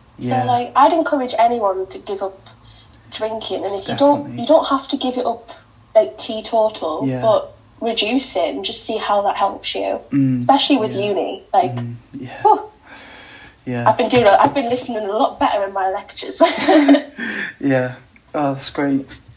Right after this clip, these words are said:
Speaker 2: <clears throat> That's really good.
Speaker 1: So, uh, qu-, I've got a question.
Speaker 2: Okay.
Speaker 1: So, obviously, lockdown has been hard.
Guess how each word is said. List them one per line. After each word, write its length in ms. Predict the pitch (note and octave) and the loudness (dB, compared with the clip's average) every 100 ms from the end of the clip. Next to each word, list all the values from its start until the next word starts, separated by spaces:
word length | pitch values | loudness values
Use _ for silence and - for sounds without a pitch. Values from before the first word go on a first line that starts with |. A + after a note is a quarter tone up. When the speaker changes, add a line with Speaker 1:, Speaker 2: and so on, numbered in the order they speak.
| _ | _
Speaker 2:
<clears throat> 1600 | - - D#3 B2+ B2 - _ - _ _ _ _ _ _ _ _ | 2 2 2 -4 -6 -18 _ -20 _ _ _ _ _ _ _ _
That's 320 | C3+ - - - | -10 -6 -8 -10
really 220 | - B2+ A2+ | -8 -8 -8
good. 160 | A2+ | -8
Speaker 1:
So, 320 | - G#3 C3+ - _ _ _ _ _ _ _ _ _ - - - _ _ - | 2 2 2 -10 _ _ _ _ _ _ _ _ _ -20 -20 -20 _ _ 4
uh, 180 | A#3+ A#3+ - | 4 4 -4
qu-, 120 | C#4+ | 2
I've 120 | B3+ B3+ | 2 2
got 100 | - | -2
a 40 | |
question. 440 | - - - G3+ - - | -2 -2 -6 -8 -12 -10
Speaker 2:
Okay. 380 | C3 C3 B2+ - | -8 -8 -12 -18
Speaker 1:
So, 500 | - C#4+ C4 G#3+ - - | 2 4 4 0 -2 0
obviously, 680 | D4 E4 D#4+ - C#4+ C4+ - | 2 2 -2 0 0 0 2
lockdown 420 | B3+ B3+ A#3+ A3 | 2 4 4 4
has 120 | G#3 | 2
been 140 | - G3+ | -6 -8
hard. 440 | A3 F#3 E3+ F3+ | -4 -2 -2 -4